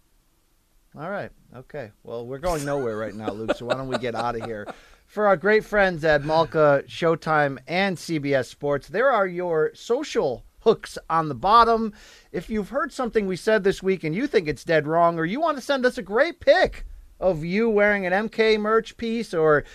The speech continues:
you creating a meme of, uh, Dumb and Dumber with our faces on it, please send it to morningcombat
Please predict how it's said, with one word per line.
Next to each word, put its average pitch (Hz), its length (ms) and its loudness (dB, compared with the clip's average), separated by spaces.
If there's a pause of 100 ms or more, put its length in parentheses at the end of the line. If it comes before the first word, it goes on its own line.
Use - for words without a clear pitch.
(140)
you 196 280 2
creating 202 420 2
a 160 80 2
meme 208 460 -2
of, 151 240 0
uh, 143 260 6
Dumb 160 260 2
and 160 120 -2
Dumber 202 240 2
with 180 140 2
our 196 120 4
faces 196 380 -4
on 160 160 -2
it, 131 100 -4
please 180 260 -4
send 160 180 -2
it 135 100 -6
to 139 80 -8
morningcombat 147 880 0